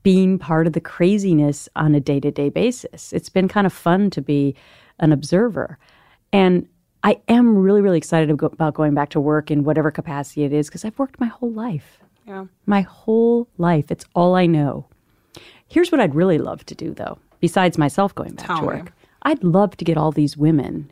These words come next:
Speaker 1: who've been shamed and fired from their jobs for sexual harassment, who are not working in their chosen professions anymore. Wouldn't it be great if companies said, "Hey, we're gonna make a concerted effort to find these women and hire them back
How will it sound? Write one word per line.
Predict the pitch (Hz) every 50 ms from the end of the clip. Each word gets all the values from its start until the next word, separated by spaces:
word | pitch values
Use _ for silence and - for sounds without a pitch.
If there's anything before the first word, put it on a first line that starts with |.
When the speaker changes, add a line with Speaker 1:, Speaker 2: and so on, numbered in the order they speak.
| _ _
Speaker 1:
who've | - 170 151 156 -
been | 165 151 143 139 131 139 143 - _ _ _ _ _ _
shamed | - - - - 180 170 165 165 160 156 156 147
and | - 147 147 139 123
fired | - - - 165 156 147 143 151 139
from | - 147 143
their | 139 135 135
jobs | 127 - 139 131 131 - - -
for | - - 131
sexual | - - 135 - - 139 131
harassment, | 135 135 131 - 131 - - 135 - - _ _ _ _ _
who | - 175 202
are | 165 156
not | 147 160 175 190 -
working | 160 156 139 - - 143 139
in | 135 131
their | - -
chosen | - - - - 131 - -
professions | - - - - 139 143 - 147 -
anymore. | - - - - 170 - - - - _ _ _ _ _
Wouldn't | _ 330 427 453
it | 359
be | 269
great | 180 - 165 165 156 151 151
if | 151 -
companies | - - 156 139 - 139 139 139 139 139 -
said, | - - 143 131 127 123
"Hey, | - - 208 190 165 151 147 - _ _ _ _ _ _ _ _ _
we're | 240 294
gonna | 349 311 208
make | 175 156 160 156 156 - - _ _ _ _ _
a | - 175
concerted | - 160 151 - - - 170 160 160 143
effort | 147 147 - 151 139 -
to | 135
find | - - 139 135 135 135
these | 139 139 143
women | 139 135 135 127
and | 127 123
hire | - - 147 131 123 127
them | - - - -
back | - - - - - _ -